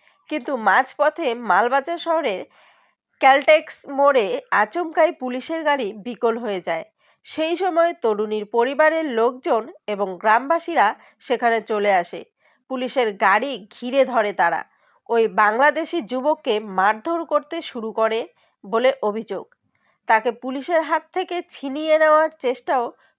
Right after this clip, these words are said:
করে বলে অভিযোগ। ঘটনায় পুলিশকর্মীরা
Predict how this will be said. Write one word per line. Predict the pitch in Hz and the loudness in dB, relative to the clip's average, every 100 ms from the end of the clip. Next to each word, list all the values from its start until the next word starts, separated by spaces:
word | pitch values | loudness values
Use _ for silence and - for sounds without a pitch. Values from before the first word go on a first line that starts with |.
| _ | _
করে | 240 240 247 | 4 4 4
বলে | 262 226 180 - | 2 0 -4 -6
অভিযোগ। | 196 202 190 175 - _ _ _ - | -8 -6 -10 -10 -12 _ _ _ -12
ঘটনায় | 208 269 320 320 269 254 254 | -2 0 2 2 2 2 -4
পুলিশকর্মীরা | 247 302 - 311 294 311 302 | -8 -8 0 0 0 0 2